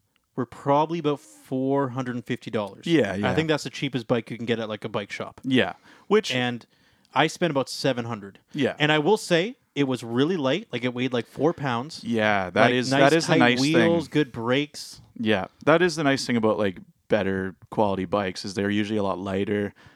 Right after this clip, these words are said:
Speaker 2: Um, yeah, a-, also, but the, again, I, I,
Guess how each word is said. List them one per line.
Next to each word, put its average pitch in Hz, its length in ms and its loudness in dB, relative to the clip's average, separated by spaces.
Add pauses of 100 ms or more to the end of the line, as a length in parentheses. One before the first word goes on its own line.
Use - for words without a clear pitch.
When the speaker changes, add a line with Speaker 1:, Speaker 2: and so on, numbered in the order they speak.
(120)
Speaker 2:
Um, 90 340 -2 (640)
yeah, 135 360 2 (280)
a-, 135 140 -2
also, 160 680 0 (160)
but 185 140 -8
the, 175 200 -8
again, 165 440 0 (100)
I, 160 280 2
I, 170 160 2